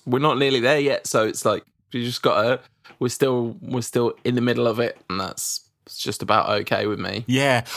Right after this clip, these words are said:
Speaker 2: although developments this week in that it seems like, at least from the covert briefing from the Premier League, the government has, is basically close to giving the go-ahead. I have to say, the cynical radar is up,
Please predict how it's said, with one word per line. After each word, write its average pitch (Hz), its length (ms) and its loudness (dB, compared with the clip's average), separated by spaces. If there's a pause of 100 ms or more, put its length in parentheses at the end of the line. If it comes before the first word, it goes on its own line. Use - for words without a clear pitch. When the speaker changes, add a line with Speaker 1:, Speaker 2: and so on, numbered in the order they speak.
Speaker 2:
although 240 180 6
developments 226 720 0
this 196 320 0
week 156 420 0
in 123 280 2
that 113 480 2 (420)
it 123 200 -2
seems 139 680 0
like, 95 360 0
at 110 60 0
least 110 340 -4 (640)
from 95 240 -2
the 90 260 -6
covert 98 420 -4
briefing 95 460 -4
from 95 200 -4
the 90 60 -6
Premier 110 320 0
League, 87 280 -8
the 101 120 -2
government 98 520 0
has, 90 260 -6 (140)
is 92 160 -4
basically - 800 -4
close - 480 -4
to 110 100 -2
giving 98 380 -2
the 92 100 -4
go-ahead. 110 540 0 (880)
I 98 60 6
have 135 240 2
to 139 100 2
say, 131 240 2
the 143 140 0
cynical 120 720 2
radar 110 480 4
is 98 120 -2
up, - 280 0